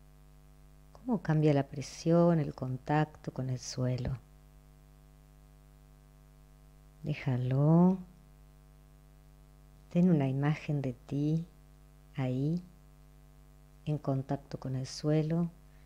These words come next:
¿Y qué parte es la que aparece más en tu conciencia?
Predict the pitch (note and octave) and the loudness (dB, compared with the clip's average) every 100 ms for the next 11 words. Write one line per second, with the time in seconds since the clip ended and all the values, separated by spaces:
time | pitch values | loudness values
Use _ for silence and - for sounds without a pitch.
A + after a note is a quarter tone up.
0 | - - - - - - - - E3 C#3 | -20 -20 -20 -20 -20 -10 -2 2 4 4
1 | - C#3 - C#3+ - C#3 - C#3 D3 D3+ | 0 -4 -4 -4 -2 -2 0 0 0 0
2 | - D3 C#3+ D3+ F3+ - - - - - | -2 0 2 2 2 -4 -18 -20 -20 -20
3 | - - - - - - D#3+ - D3 C#3+ | -20 -20 -20 -20 -10 -2 -2 0 -2 0
4 | D3 - C#3+ C#3 C3+ - C3+ C#3+ | 0 0 0 0 -2 -4 -4 -4